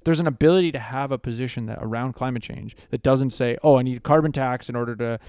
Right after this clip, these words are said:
you know, switch over to fossil fuels as soon as possible, or switch away from fossil fuels as soon as possible because those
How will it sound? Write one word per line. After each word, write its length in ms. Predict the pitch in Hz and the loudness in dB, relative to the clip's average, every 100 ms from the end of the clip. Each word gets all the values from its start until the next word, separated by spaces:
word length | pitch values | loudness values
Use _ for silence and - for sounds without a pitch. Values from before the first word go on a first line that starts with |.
| - _ - | -20 _ -8
you 80 | 135 | -4
know, 100 | 117 | -4
switch 280 | - 160 156 | 0 2 6
over 160 | 139 | 4
to 60 | 123 | 4
fossil 320 | 143 143 - | 2 0 0
fuels 340 | 127 131 131 | -6 -4 -4
as 160 | 113 101 - | -6 -12 -14
soon 180 | - 180 | -4 0
as 100 | 156 | 0
possible, 520 | - 131 117 127 127 - | 0 -2 -2 -6 -6 -4
or 100 | 127 | -6
switch 260 | - 147 | -4 -6
away 160 | 131 143 | -4 -6
from 140 | 139 | -6
fossil 280 | 123 120 120 | -8 -8 -10
fuels 240 | 120 117 | -12 -12
as 100 | 104 | -12
soon 140 | - 160 | -10 -10
as 80 | 143 | -8
possible 380 | 127 120 123 | -8 -8 -10
because 240 | 117 120 117 | -12 -12 -8
those 220 | 135 107 | -6 -8